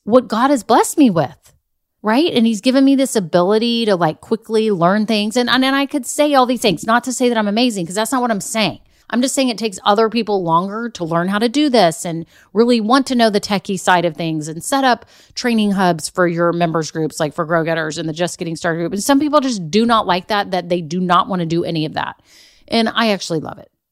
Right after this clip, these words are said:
right? So you have to think about for your business, what is it that you love? Why are you doing it? And be so grateful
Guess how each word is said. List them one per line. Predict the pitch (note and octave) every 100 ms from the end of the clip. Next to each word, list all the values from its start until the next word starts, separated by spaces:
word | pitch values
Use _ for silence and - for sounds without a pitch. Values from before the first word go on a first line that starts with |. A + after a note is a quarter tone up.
| _ _ -
right? | F3+ F#3+ A3+
So | -
you | A3+ C4 F4
have | D#4+
to | B3
think | G#3 G3
about | E3+ D#3 -
for | G3+
your | F#3+ F3+ G#3+
business, | F#3 D3 D#3 A3 E4+ - - _ _ _
what | - F#3 G3
is | A3+
it | C4+ C4
that | C4
you | D4
love? | B3+ D3 D#3+ - _ _ _ _ F3+
Why | E3+ E3+ F#3 G3
are | B3+
you | C4+ C#4
doing | F#3 E3+ D#3+
it? | F#3+ - -
And | A#3 A#3+
be | C4+ C4 C4
so | - - D#4+ F#4+ - F3
grateful | A3+ G#3+ D#4 - F#3+ D#3+ -